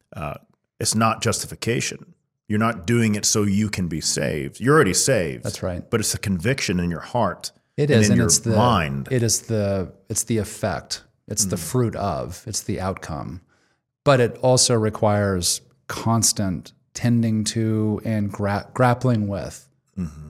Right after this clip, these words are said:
Speaker 2: never settling with, "I've arrived at the point where I don't need to continue to grapple with it." It's daily.
Speaker 1: Mm-hmm.
Speaker 2: It's,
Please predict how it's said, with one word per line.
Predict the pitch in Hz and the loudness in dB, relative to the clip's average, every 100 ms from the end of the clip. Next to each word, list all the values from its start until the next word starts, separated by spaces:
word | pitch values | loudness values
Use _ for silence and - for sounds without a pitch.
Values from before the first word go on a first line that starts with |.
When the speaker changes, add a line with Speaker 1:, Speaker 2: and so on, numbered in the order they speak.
| 95 | 0
Speaker 2:
never | 120 120 110 | 4 4 4
settling | - 120 113 113 110 110 | 4 4 4 4 2 2
with, | 107 95 - - - | 0 -2 -8 -16 -8
"I've | 107 101 | -6 -2
arrived | 92 95 98 104 | -2 -2 -4 -4
at | 92 | -6
the | |
point | 92 101 92 | -6 -6 -4
where | 95 | -4
I | 92 | -4
don't | 92 92 | -4 -4
need | 92 | -6
to | 92 | -6
continue | 104 95 92 90 | -6 -6 -6 -6
to | - | -8
grapple | - - - - | -8 -8 -10 -14
with | - | -12
it." | - - _ _ - | -12 -12 _ _ -4
It's | 113 - | -2 -4
daily. | - 90 107 76 - _ _ - | -2 -2 -2 -6 -12 _ _ -4
Speaker 1:
Mm-hmm. | 92 73 80 78 - | -2 -4 -10 -14 -6
Speaker 2:
It's, | 101 - - | -2 2 2